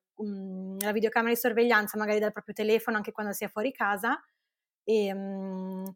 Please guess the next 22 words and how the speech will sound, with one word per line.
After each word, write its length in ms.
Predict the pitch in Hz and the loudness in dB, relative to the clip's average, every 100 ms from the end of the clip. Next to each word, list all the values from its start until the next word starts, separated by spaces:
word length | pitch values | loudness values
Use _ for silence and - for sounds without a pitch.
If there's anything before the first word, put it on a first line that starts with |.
| - _ | -16 _
succede 720 | - 277 - 262 254 285 294 | -4 -2 2 6 6 6 0
che, 440 | - 220 240 262 | 0 2 4 2
eh, 560 | - 202 196 196 196 190 | 2 -2 0 0 0 0
appunto 500 | 196 - 226 226 254 | 0 -2 -2 0 0
bisognerebbe 600 | 196 214 226 226 240 226 | 0 -2 0 2 4 4
cambiare 360 | 220 214 220 208 | 0 0 2 2
le, 340 | 196 196 196 | 0 -2 -6
ehm, 680 | 208 190 185 185 180 180 180 - - - _ _ _ | -6 -6 -6 -8 -10 -12 -16 -20 -20 -20 _ _ _
le 220 | 233 226 | 4 6
password 800 | 233 233 - - 262 240 330 339 | 6 2 0 0 0 4 2 2
perché 720 | - 240 240 233 220 269 - - | -2 -2 0 -2 6 6 6 0
passando 320 | 233 - 226 | -4 -2 -2
tramite 340 | 226 226 226 262 | -2 -4 0 0
internet 680 | 226 220 233 240 247 _ 277 294 285 _ _ - | 0 0 0 0 -2 _ 0 0 -4 _ _ 2
chiunque 300 | 294 254 247 | 6 8 6
abbia 160 | 214 | 6
una 120 | 220 220 | 0 0
connessione 840 | 233 247 285 - 208 202 220 233 | 2 2 2 0 0 0 -2 -2
è 100 | - | -2
in 180 | 214 247 | 2 4
grado 500 | 233 190 196 214 220 | 4 2 2 0 -2
di, 360 | 190 190 180 | -4 -6 -8